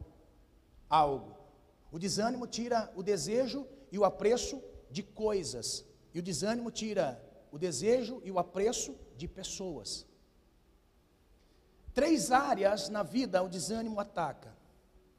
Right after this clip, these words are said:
Três áreas na vida. E são três áreas cruciais na nossa vida. Algo. Quando nós falamos de algo, nós estamos falando sempre na direção espiritual e no propósito espiritual para as nossas vidas.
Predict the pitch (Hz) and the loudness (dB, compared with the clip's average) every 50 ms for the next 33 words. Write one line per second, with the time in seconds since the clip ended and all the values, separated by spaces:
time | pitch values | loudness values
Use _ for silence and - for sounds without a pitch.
0 | _ _ _ _ _ _ - - 240 285 302 262 190 262 262 269 254 247 214 233 | _ _ _ _ _ _ -6 -4 -2 -2 0 0 0 2 2 2 2 0 -2 -4
1 | 220 170 165 208 190 143 123 107 - - - - _ _ - - 165 - - 233 | -4 -4 -4 -8 -8 -8 -10 -14 -14 -18 -20 -20 _ _ -14 -6 -4 -2 -2 -2
2 | 226 - 262 294 302 247 - 240 262 277 269 254 - - - 285 285 - - 269 | -4 -2 -2 -2 -2 0 2 2 2 2 2 0 -4 -4 -6 -4 -4 -2 0 2
3 | 247 254 285 294 254 247 247 247 247 240 - 247 190 190 220 185 135 117 - - | 2 2 2 2 -2 -4 -4 -4 -4 -4 -4 -6 -6 -6 -8 -8 -10 -10 -14 -16
4 | - - - - - - - - _ _ - - - 202 226 226 220 202 185 147 | -20 -20 -20 -20 -20 -20 -20 -20 _ _ -20 -4 4 6 8 8 8 6 2 -2
5 | 139 - - 233 262 269 262 - - 254 262 262 269 226 175 208 196 185 208 240 | -4 0 2 2 2 2 -2 -2 -2 -4 -4 -2 -4 -4 -4 0 2 2 4 4
6 | 233 214 185 147 139 135 147 175 - - 233 233 - - 220 220 233 233 208 - | 2 0 -2 -6 -8 -6 -6 -6 -4 -4 -4 -6 -2 -2 0 0 0 0 -2 -4
7 | - - - - - 247 277 277 247 - - 262 277 269 - - - - - - | -4 -2 -4 -2 -2 -2 -2 -4 -6 -10 -10 -10 -10 -10 -14 -18 -20 -20 -20 -20
8 | _ _ - - 185 202 175 202 208 202 190 - - 202 196 196 - - - 185 | _ _ -10 0 0 0 2 2 -4 -4 -4 -2 -2 -4 -4 -4 -6 -8 -8 -8
9 | 180 175 180 156 147 151 160 185 226 269 262 - - - - - - - 185 208 | -8 -8 -2 2 4 6 6 4 4 2 -4 -10 -18 -20 -20 -18 -10 -8 -8 -8
10 | 208 - 220 214 196 - - 185 196 214 233 247 254 240 - - 262 214 - - | -8 -4 -4 -4 -4 -4 -4 0 2 2 2 2 0 -4 -8 -10 -12 -14 -4 -2
11 | 208 254 226 - - 233 226 226 214 - 202 175 165 160 165 185 202 233 - - | -2 -2 -2 -6 -10 -10 -10 -10 -12 -10 -4 0 2 4 4 2 0 -2 -10 -14
12 | - - - - - - - 190 196 202 214 196 165 196 202 202 - 202 175 147 | -20 -20 -20 -20 -20 -4 0 2 4 4 2 0 0 -4 -4 -4 -4 -8 -8 -8
13 | 185 190 156 123 110 - - - - | -8 -8 -8 -8 -10 -12 -12 -14 -14